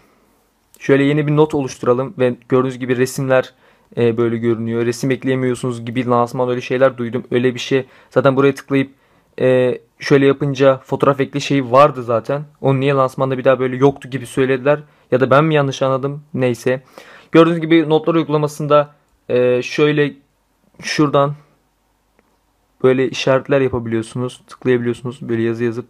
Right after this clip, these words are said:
tıklayabiliyorsunuz. E, sonra ana başlık, başlık, gövde, madde işaret listesi filan iş-, böyle şeyleri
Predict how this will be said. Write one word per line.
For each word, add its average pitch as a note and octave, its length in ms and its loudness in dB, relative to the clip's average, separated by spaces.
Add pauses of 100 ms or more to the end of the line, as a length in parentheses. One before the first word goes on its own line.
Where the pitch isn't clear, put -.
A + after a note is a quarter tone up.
(160)
tıklayabiliyorsunuz. A#2+ 840 -2 (640)
E, A#2 180 2
sonra C3+ 420 2 (400)
ana C3+ 240 4
başlık, B2+ 640 -2 (520)
başlık, B2+ 600 0 (280)
gövde, B2 520 2 (420)
madde B2+ 280 2
işaret C3 380 0
listesi A#2 500 -10
filan C3 440 -2 (760)
iş-, - 300 -12
böyle B2+ 220 0
şeyleri C3+ 480 -2